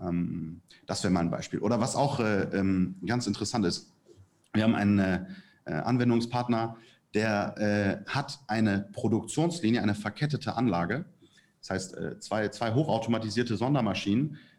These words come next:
miteinander verbunden, sodass die Prozessdaten aus den Arbeitsschritten in dem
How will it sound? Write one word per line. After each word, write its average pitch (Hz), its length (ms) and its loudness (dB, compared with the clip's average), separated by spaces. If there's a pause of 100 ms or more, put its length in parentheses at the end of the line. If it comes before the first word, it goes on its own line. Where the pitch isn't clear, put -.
miteinander 127 540 2
verbunden, 110 680 0 (260)
sodass 113 360 -2
die 113 100 -4
Prozessdaten 113 840 0
aus 98 200 -2
den 101 260 2 (340)
Arbeitsschritten 117 800 2
in 92 160 0
dem 92 120 -4